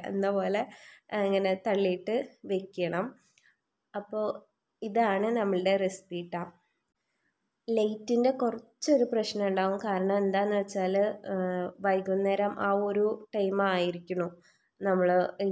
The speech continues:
വീഡിയോ ഷൂട്ട് ചെയ്യുമ്പോൾ. കാരണം ഫ്രിഡ്ജിൽ വെച്ചിട്ട് കുറച്ച് സമയമായി ഒന്ന് സെറ്റ് ആവണമല്ലോ. അപ്പോൾ ഇതാ, ആ, ആ,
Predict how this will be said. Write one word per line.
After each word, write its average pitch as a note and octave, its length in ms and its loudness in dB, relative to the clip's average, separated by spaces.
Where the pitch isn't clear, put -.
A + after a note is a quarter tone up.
വീഡിയോ F#3 360 2
ഷൂട്ട് F#3+ 400 -2
ചെയ്യുമ്പോൾ. F3 520 0
കാരണം F#3 340 -2
ഫ്രിഡ്ജിൽ G3+ 340 0
വെച്ചിട്ട് G#3 360 -2
കുറച്ച് G#3 320 -2
സമയമായി F#3+ 580 2
ഒന്ന് F#3+ 220 2
സെറ്റ് G3+ 380 -8
ആവണമല്ലോ. F3 540 0
അപ്പോൾ F#3+ 280 -4
ഇതാ, G3 200 2
ആ, G#3 100 -6
ആ, G3+ 80 2